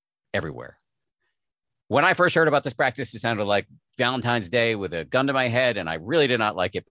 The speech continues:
But, uh, I have done a lot of it in my life now. And again, I've seen the science. It's, uh, compelling, both the science and the results I've seen in my own mind. And I highly recommend it.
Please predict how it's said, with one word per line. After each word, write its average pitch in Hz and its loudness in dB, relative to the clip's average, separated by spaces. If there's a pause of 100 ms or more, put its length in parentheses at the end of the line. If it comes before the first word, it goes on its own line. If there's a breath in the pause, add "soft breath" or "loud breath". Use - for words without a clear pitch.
But, 85 -6
uh, 85 2 (160)
I 82 2
have 80 -2
done 90 0
a 76 -2
lot 104 2
of 123 2
it 120 0
in 110 -2
my 107 -2
life 98 -2
now. 104 -2
And 80 -4
again, 90 0
I've 80 -2
seen 80 -6
the 69 -8
science. 92 -2 (400 soft breath)
It's, - -8
uh, 73 -2 (560)
compelling, 107 0
both 98 2
the 95 -4
science 87 0
and 101 0 (100)
the 85 -10
results 87 -2
I've 80 -4
seen 82 -8
in 73 -8
my 71 -6
own 73 -6
mind. 71 -6 (640)
And 78 -2
I 73 0
highly 85 -4
recommend 85 -6
it. - -20